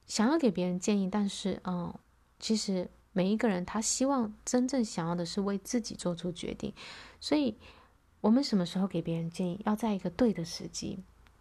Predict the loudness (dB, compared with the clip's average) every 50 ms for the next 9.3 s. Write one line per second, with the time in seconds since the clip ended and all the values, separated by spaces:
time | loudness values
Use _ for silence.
0 | _ _ -20 -20 -18 -6 -4 -4 -2 0 0 -2 -2 -2 -2 -2 -2 0 0 0
1 | 0 -2 -4 -4 -4 -2 0 0 0 0 -2 -4 -4 -4 -4 -6 -4 -2 0 0
2 | 0 0 0 0 0 0 0 -4 -12 -14 -14 -16 -18 -6 -2 0 0 0 0 2
3 | 4 4 4 4 4 2 0 -2 0 0 0 0 2 2 2 4 4 4 2 0
4 | -2 -6 -10 -16 -18 -10 -4 -2 -2 0 -2 -2 0 0 2 2 2 2 0 0
5 | 0 0 -2 -4 -8 -12 -18 -8 -4 -2 0 0 0 0 -2 -4 -2 0 2 2
6 | 2 2 -2 -4 -6 -6 -6 -6 -6 -6 -10 -14 -18 -20 -8 -2 -2 -2 0 0
7 | -2 -2 0 0 -2 -2 -2 -4 -4 -4 -6 -4 -4 -2 -2 -4 -2 -2 -2 -2
8 | -2 -2 -4 -4 -4 -4 -4 -4 -4 -6 -4 -4 -2 -2 -2 -2 -4 -4 -6 -6
9 | -4 -4 -2 0 2 0